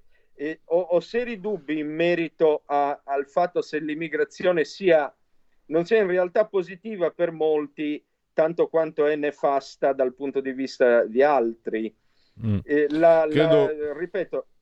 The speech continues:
Speaker 1: la faccenda è difficile da inquadrare.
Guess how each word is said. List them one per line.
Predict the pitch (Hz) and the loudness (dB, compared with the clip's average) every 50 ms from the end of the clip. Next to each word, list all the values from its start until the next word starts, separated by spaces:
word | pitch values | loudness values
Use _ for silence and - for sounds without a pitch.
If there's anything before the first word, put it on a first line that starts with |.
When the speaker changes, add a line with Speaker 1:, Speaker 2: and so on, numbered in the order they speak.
| _ _ | _ _
Speaker 1:
la | 139 156 170 170 | -4 -2 -2 -2
faccenda | - - 196 190 - 247 262 254 220 214 | 0 -2 -2 -2 0 -2 -2 2 2 0
è | 185 | 0
difficile | 170 180 170 - 247 - - 196 185 170 | 0 -4 -10 -10 -14 -10 -6 -4 -4 -2
da | 165 165 160 160 | 2 2 2 2
inquadrare. | 160 160 156 156 - 165 160 151 151 156 160 143 127 117 107 104 113 110 113 110 - | 0 -6 -10 -4 0 0 0 0 2 0 0 0 0 -2 -2 -2 -2 -2 -2 -2 -4